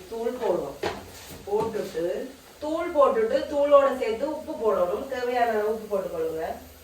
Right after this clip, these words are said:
உப்பு கூடிட்டேன்னா பார்த்து போடுங்க. இந்த கத்தரிக்காய்க்கும் உப்பு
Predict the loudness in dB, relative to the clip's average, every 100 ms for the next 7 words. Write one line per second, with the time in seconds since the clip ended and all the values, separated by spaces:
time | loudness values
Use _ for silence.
0 | -20 -20 -20 -20 -14 -10 -6 -6 -6 -4
1 | -2 -2 -2 -2 -2 -4 -14 -18 -4 0
2 | 0 0 0 0 -2 0 0 0 -2 0
3 | 2 2 2 -2 -2 -4 -6